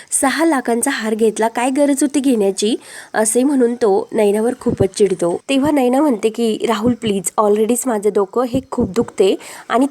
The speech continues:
त्यात तू अजून मला ऐकू नकोस." तेव्हा राहुल म्हणतो की, "तुला नको ते उद्योग करण्यासाठी कोणी सांगितले होते?"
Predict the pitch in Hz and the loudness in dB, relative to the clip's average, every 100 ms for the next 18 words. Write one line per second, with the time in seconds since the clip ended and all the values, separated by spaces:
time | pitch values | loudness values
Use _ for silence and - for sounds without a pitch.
0 | 269 226 226 311 - 240 220 277 240 214 | 0 0 -2 -6 -2 -2 0 -2 -2 -4
1 | - 208 190 233 190 - 180 - - - | -4 -4 -2 -2 -2 0 0 0 -4 -6
2 | - 269 311 285 269 349 339 302 226 277 | -2 2 2 2 4 4 4 4 2 0
3 | 269 254 233 233 226 240 269 233 185 214 | 0 2 2 2 2 2 4 2 2 0
4 | 220 208 220 240 240 240 240 262 269 220 | 0 2 0 -2 -4 2 2 4 2 0
5 | 190 208 240 180 185 | 2 2 2 2 2